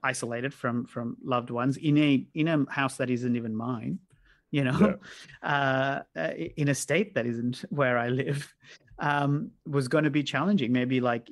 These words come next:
Speaker 1: just, just rewind five years ago, I would have been maggot this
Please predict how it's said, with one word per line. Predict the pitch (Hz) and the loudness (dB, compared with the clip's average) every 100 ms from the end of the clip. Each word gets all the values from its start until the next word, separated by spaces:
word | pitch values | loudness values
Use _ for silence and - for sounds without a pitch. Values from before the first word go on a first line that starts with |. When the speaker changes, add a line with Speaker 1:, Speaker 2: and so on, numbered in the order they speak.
| 160 | -6
Speaker 1:
just, | 202 - _ | -4 -4 _
just | - 190 | -6 -2
rewind | 185 196 190 196 | 2 4 6 4
five | - 160 170 | 2 0 2
years | 185 185 | 0 -2
ago, | 143 123 120 - | -2 -2 -2 -2
I | 185 | 2
would | 190 | 2
have | 180 165 | 2 0
been | 170 156 | -2 -2
maggot | 135 135 135 143 180 156 - - _ - | 0 0 0 -2 -2 -4 -6 -18 _ -6
this | 131 | -6